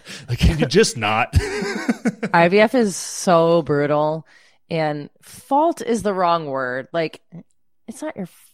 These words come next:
Speaker 2: fault,
Speaker 1: I, it's not my,
Speaker 2: but
Speaker 1: it's
Speaker 2: it's because of you.
Speaker 1: <laughs> Yes. Yeah, it's not my fault, but it's because of me.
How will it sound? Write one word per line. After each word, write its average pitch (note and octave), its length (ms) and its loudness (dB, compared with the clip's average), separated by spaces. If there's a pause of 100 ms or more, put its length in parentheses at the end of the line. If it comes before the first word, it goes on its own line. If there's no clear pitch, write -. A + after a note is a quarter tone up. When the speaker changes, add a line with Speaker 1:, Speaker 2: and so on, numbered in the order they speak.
(160)
Speaker 2:
fault, D#3+ 560 -6
Speaker 1:
I, D#3 120 -2
it's E3 140 -2
not E3+ 140 -4
my, D3 120 -4
Speaker 2:
but E3+ 120 0
Speaker 1:
it's F3 140 -2
Speaker 2:
it's - 20 -20
because A3 640 2
of E3 240 0
you. D#3+ 680 -2
Speaker 1:
<laughs> - 60 6 (1000)
Yes. - 340 -10 (320)
Yeah, D3+ 120 -4
it's C#3+ 100 -8
not F3 100 2
my E3+ 100 0
fault, B2+ 260 -2
but B2+ 100 -6
it's A#2+ 100 -10
because B2+ 380 -2
of G#2+ 140 -2
me. F#2 240 -6